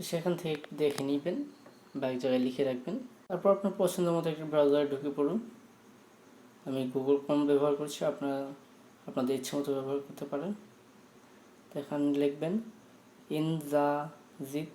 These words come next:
ডট কম ডট এসএ। এটি একটি সরকারি ওয়েবসাইট, যা সৌদি সরকার দ্বারা পরিচালিত এবং সকল ভিসা এবং সৌদি আরবের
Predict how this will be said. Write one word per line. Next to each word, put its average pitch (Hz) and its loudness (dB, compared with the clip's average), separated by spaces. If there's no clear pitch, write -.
ডট 127 0
কম 143 -2
ডট 123 0
এসএ। 123 -8
এটি 170 -4
একটি 180 -4
সরকারি 156 2
ওয়েবসাইট, 139 0
যা 123 0
সৌদি 135 2
সরকার 139 0
দ্বারা 131 4
পরিচালিত 139 2
এবং 170 2
সকল 143 2
ভিসা 127 0
এবং 123 0
সৌদি 131 2
আরবের 135 0